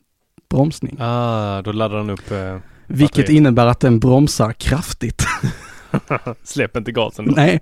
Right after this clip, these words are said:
Speaker 1: för sjutton. Nej, alltså det är
Speaker 2: Vadå, man kan inte rulla?
Speaker 1: Jo,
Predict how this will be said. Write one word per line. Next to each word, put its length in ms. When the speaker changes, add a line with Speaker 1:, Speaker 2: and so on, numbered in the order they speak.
Speaker 1:
för 120
sjutton. 400
Nej, 280
alltså 200
det 240
är 120
Speaker 2:
Vadå, 140
man 120
kan 120
inte 160
rulla? 400
Speaker 1:
Jo, 200